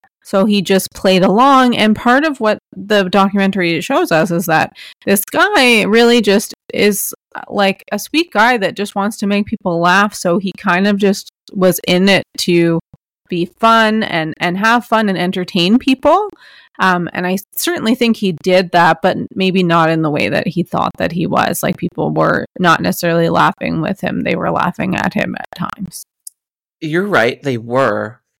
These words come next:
Speaker 2: But something that I've, I, the documentary tries to express by the end was, you know, the country eventually, like, fell in love with him.
Speaker 1: Yeah.
Speaker 2: They,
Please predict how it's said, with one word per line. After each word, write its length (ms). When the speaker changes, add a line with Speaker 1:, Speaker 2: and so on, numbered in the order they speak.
Speaker 2:
But 120
something 380
that 120
I've, 220
I, 180
the 160
documentary 520
tries 460
to 160
express 360
by 160
the 120
end 280
was, 420
you 80
know, 220
the 160
country 380
eventually, 880
like, 440
fell 300
in 120
love 200
with 160
him. 300
Speaker 1:
Yeah. 180
Speaker 2:
They, 640